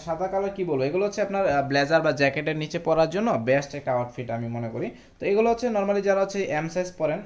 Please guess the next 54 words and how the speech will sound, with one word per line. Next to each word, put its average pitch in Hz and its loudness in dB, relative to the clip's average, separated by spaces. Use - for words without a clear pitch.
যারা 139 -4
হচ্ছে 143 -8
যে 147 -10
এম 139 -10
size 151 -12
বা 147 -8
এল 131 -6
সাইজটা 147 -14
পরেন 131 -8
তাদের 160 -2
জন্য 190 -8
কিন্তু 185 -8
এই 151 -4
small 139 -4
সাইজটা। 120 -8
এগুলো 196 0
সবগুলো 190 0
হচ্ছে 190 0
European 170 0
size, 160 -4
মানে 156 0
আপনি 160 0
দেখতেই 147 0
পারতেছেন, 151 -4
বুঝতেই 156 -2
পারতেছেন 151 -4
যে 135 2
আসলে 139 -2
সাইজগুলো, 143 -8
আহ, 131 -8
কতটা, 147 -10
আহ, 117 -4
size 131 -4
একটু 135 -12
বড় 143 -4
size 135 -6
আর 123 -4
কি। 202 -10
তো 139 -2
আপনারা 180 -4
যারা 180 4
regular 175 4
হচ্ছে 175 -4
এম 147 0
বা 151 0
এল 143 2
size 170 -10
পরেন 180 -6
তারা 147 0
হচ্ছে 143 -6
যে 139 -10
এসটা 127 -4
order 123 -2
করবেন। 110 -10